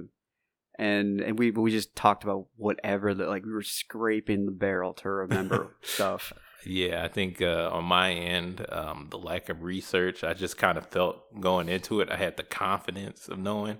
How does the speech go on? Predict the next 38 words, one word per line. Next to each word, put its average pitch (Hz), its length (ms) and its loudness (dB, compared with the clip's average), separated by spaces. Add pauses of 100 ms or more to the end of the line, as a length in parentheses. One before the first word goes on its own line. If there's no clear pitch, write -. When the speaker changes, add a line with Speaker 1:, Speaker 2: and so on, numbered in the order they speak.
(160)
Speaker 1:
<laughs> 123 360 -2
Speaker 2:
just, 98 400 4
like, 85 340 0
the - 200 -4
episodes 101 760 2
and 92 140 -4
different 98 320 2
D 98 180 0
C 104 200 -2
Speaker 1:
Right, 101 60 0
Speaker 2:
shows 95 380 6
Speaker 1:
and 139 100 2
the 139 60 2
work 165 160 4
Speaker 2:
and - 80 -8
Speaker 1:
good, 95 300 0 (100)
right? 107 200 0
Speaker 2:
Right, 90 500 6
and - 100 -10
Speaker 1:
Yeah. 85 160 0
Speaker 2:
then 90 380 -2
Speaker 1:
And 110 100 -2
then 113 80 2
you 113 120 0
get 110 180 0
there 110 120 2
and 104 80 0
you're 104 80 0
like, 95 180 -4
"Fuck." - 920 -10
Speaker 2:
<laughs> - 40 -8
Yeah, 123 280 10
exactly. 95 580 10
Can't 113 320 0
recall 107 360 6
a 104 60 -2
thing. 101 600 0
Uh, 73 380 -2